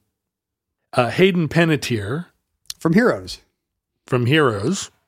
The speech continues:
Speaker 2: Sure.
Speaker 1: Uh, she plays the, um, you know, the plucky teen that works with, uh, Jo-, uh, works with the, the horse, or, I'm sorry, zebra that wants to be a horse, that thinks it's a horse.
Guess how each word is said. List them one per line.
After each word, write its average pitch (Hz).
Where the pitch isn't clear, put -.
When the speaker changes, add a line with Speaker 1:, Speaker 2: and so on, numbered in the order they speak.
Speaker 2:
Sure. 80
Speaker 1:
Uh, 131
she 170
plays 165
the, 139
um, 120
you 160
know, 120
the 120
plucky 151
teen 147
that 127
works 151
with, 143
uh, 120
Jo-, 131
uh, 135
works 165
with 160
the, 147
the 127
horse, 135
or, 104
I'm -
sorry, 107
zebra 123
that 123
wants 147
to 131
be 117
a 104
horse, 104
that 117
thinks 190
it's -
a 110
horse. -